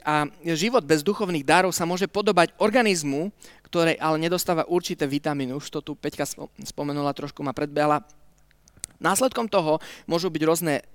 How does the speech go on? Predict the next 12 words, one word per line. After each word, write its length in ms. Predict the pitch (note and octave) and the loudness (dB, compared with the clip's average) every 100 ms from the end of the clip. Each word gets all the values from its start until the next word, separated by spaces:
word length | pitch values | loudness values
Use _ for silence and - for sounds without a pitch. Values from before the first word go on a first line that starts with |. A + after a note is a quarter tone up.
| - | -16
nemoci 640 | - C#3+ D#3+ E3+ - G3 A3+ - - - | -4 -2 -2 -2 -4 -4 -6 -14 -20 -8
a 160 | D3 C3+ | -2 0
rôzne 400 | D3 D3 C#3+ B2 | -2 -2 -4 -4
vývojové 400 | C#3 E3 E3 D#3 | -6 -2 -2 -2
poruchy. 560 | D#3 D#3 G3 - - D#3+ - _ _ - _ _ - | -4 -4 -6 -8 -14 -18 -20 _ _ -20 _ _ -20
K 60 | - | -10
zdravému 560 | B2 D3+ E3+ G3+ F3 C3 | 2 6 8 6 4 2
vývoju 560 | C#3+ F3 C#3 G#2+ D#3 G3+ | 0 0 -2 -4 -10 -14
sú 240 | - C3+ | -16 -14
potrebné 400 | - C3 C#3+ C3+ | -12 -10 -8 -8
všetky 400 | B2 - B2 - | -8 -8 -8 -8
vitamíny. 560 | D3 - D3 B2 G#2+ | -10 -8 -10 -10 -16